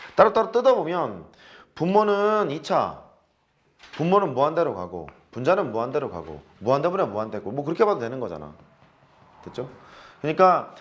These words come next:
지들끼리 막 바뀌기도 해요. 바뀌기도 하니까 부정형의 틀을 막 나눠가지고 이럴 땐 저렇게 풀고 저럴 땐 저렇게 풀고가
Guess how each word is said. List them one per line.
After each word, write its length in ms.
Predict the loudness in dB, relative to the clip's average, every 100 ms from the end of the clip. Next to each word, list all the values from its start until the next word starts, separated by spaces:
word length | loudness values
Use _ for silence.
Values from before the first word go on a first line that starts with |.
| -20
지들끼리 460 | -12 -4 -2 0 0
막 420 | 2 2 2 0
바뀌기도 560 | -6 -6 -8 -6 -6 -2
해요. 400 | -2 -2 -6 -10 -10
바뀌기도 380 | -6 -4 0
하니까 580 | 0 0 0 2 2 -2 -14 -20 -12
부정형의 520 | 0 0 2 -2 -2
틀을 220 | -2 0
막 160 | 2 2
나눠가지고 580 | 2 2 2 0 -2 -2
이럴 220 | 0 0
땐 160 | -2
저렇게 300 | -2 -4 -6
풀고 260 | -8 -6 -4
저럴 180 | -4 -4
땐 140 | -4
저렇게 280 | -2 -4 -4
풀고가 680 | -4 -4 2 2 2 0